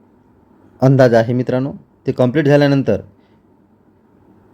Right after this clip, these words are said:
याचे जे बजेट राहणार आहे, त्या बजेटनुसार किती बजेट आप-, म्हणजे सँक्शन करते गव्हर्नमेंट, पास करते, त्याच्यावर डिपेंड आहे या रेल्वे मार्गाचं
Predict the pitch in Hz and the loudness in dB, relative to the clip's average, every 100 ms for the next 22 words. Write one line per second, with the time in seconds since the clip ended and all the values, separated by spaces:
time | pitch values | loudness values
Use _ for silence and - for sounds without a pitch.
0 | _ _ _ _ - 139 156 151 139 127 | _ _ _ _ -4 -2 0 0 4 4
1 | 147 131 135 127 127 117 110 104 123 160 | 2 2 -2 0 -2 -2 -2 0 0 0
2 | 156 143 151 147 147 135 147 147 147 135 | -2 0 0 0 -6 -2 2 2 2 0
3 | - 131 127 131 120 127 135 131 120 120 | -2 -4 -2 -2 -4 -2 -2 -2 -2 0
4 | 110 123 120 92 98 - 117 - 135 117 | 2 2 0 -4 -10 -2 -2 -2 -6 -6
5 | 107 - _ _ _ _ - 135 165 156 | -10 -12 _ _ _ _ -4 2 4 2
6 | 135 143 135 139 160 180 _ - 120 113 | 0 0 0 -2 -4 -12 _ -4 0 2
7 | 123 123 117 117 113 143 165 | 0 0 2 0 0 -4 -6